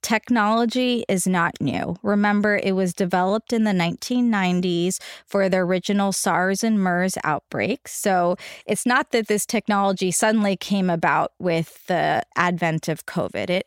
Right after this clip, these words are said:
it was around and it was tested. We just didn't need to use those vaccines.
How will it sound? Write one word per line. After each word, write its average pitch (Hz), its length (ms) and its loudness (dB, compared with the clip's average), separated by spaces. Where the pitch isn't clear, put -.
it 277 240 -2
was 339 260 0
around 170 540 0
and 196 120 0
it 208 160 0
was 254 300 0
tested. 180 480 -2
We 190 100 0
just 196 220 -2
didn't 190 280 -2
need 175 180 -2
to - 100 -6
use 156 360 -6
those - 260 -8
vaccines. - 800 -8